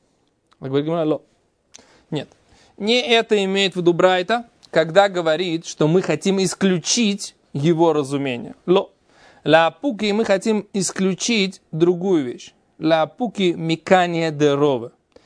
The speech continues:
Некий, э, некую историю или, или понимание, которое называется у Гемары, э, таким,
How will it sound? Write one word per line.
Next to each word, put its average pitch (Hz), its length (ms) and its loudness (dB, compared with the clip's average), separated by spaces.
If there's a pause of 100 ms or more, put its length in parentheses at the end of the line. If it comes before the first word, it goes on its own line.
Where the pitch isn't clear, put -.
(320)
Некий, 185 560 -2
э, 135 360 0
некую 175 400 2
историю 190 520 0
или, 135 280 -6 (120)
или 143 200 -4
понимание, 175 720 2
которое 196 320 -2
называется 175 800 -2
у 151 120 -8
Гемары, 151 500 0 (420)
э, 120 720 0 (1400)
таким, 127 300 -4